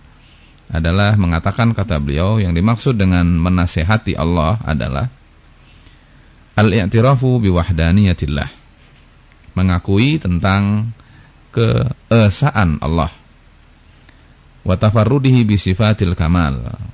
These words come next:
bahwa Allah itu mempunyai sifat-sifat yang esa, yang tunggal,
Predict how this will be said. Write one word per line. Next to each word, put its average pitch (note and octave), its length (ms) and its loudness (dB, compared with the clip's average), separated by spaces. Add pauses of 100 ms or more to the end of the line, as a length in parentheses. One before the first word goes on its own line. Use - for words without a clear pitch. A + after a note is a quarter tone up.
(160)
bahwa D#2 240 -4
Allah E2+ 320 -2
itu A2 320 2
mempunyai D#2+ 480 0
sifat-sifat G2 800 -2 (480)
yang F2+ 440 2 (1160)
esa, G#2 560 2
yang D2+ 400 0
tunggal, F#2 880 2